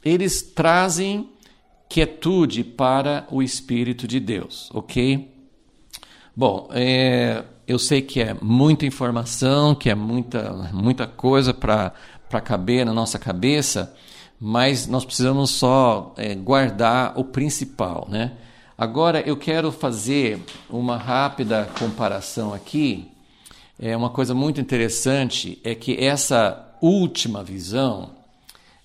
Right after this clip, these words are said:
ela tem várias semelhanças com a primeira visão que Deus deu pra Zacarias, no capítulo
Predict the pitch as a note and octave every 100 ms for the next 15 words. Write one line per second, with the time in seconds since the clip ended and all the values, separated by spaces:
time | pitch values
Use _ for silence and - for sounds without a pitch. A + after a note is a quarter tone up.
0 | _ - B2 C3 C#3+ - E3+ D3 B2 G2
1 | D3 F#3+ F3 C#3 - B2 A#2 B2+ D3 D#3
2 | - D3+ E3 D#3+ - G3 F3 D#3+ E3 G#3
3 | A#3 G#3+ C#3 - A2+ G#2 G#2+ G#2+ F2+ -
4 | F2+ F#2+ G2+ F#2 G2 F#2 F#2+ G2+ G2 G2+
5 | F2 F2 F#2 - A2 - B2 C3+ C#3